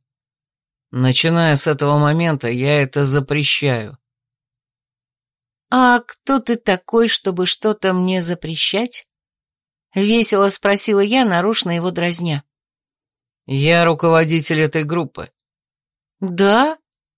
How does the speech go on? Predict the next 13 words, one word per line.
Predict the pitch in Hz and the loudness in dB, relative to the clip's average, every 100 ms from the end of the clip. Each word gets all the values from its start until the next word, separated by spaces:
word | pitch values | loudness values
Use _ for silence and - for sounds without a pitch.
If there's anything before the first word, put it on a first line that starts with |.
| _ _ - | _ _ 0
немало | 208 202 196 185 180 | 2 4 2 2 0
изумилась | 170 175 175 170 170 175 | -2 -2 -2 0 -2 -2
я. | 165 147 _ _ _ _ _ _ _ _ | -4 -8 _ _ _ _ _ _ _ _
«Ну | 311 339 330 | 2 2 2
так | 311 269 | 0 0
давай, | 254 226 196 247 277 | 2 2 2 2 2
поруководи. | 208 175 170 165 151 151 151 208 226 _ _ _ _ - | 0 -2 -2 0 0 -2 -4 -4 -8 _ _ _ _ 0
Уволь | 403 359 320 311 | 2 4 4 4
меня. | 277 247 220 214 _ _ _ _ | 4 4 2 -2 _ _ _ _
Или | 247 226 | 2 4
отстрани | 214 214 226 233 240 | 2 0 0 2 4
от | 233 180 | 2 2
задания. | 170 165 160 165 190 180 | 0 0 -2 -2 -2 -4